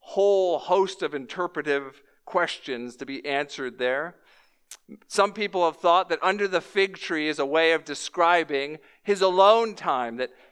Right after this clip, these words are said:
Jesus saw him when no one else did doing something sinful, and out of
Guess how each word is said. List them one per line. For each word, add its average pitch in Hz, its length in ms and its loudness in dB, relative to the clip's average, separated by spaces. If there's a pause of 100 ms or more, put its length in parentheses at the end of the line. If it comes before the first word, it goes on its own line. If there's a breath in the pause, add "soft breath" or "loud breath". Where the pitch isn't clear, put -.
(360 soft breath)
Jesus 220 420 0
saw 220 420 6
him 214 360 -2 (180 loud breath)
when 185 200 0
no 214 140 8
one 240 160 2
else 233 300 2
did 170 440 4
doing 190 300 2
something 196 420 0
sinful, 170 680 -2
and 117 200 -10 (180 soft breath)
out 185 200 4
of 185 200 0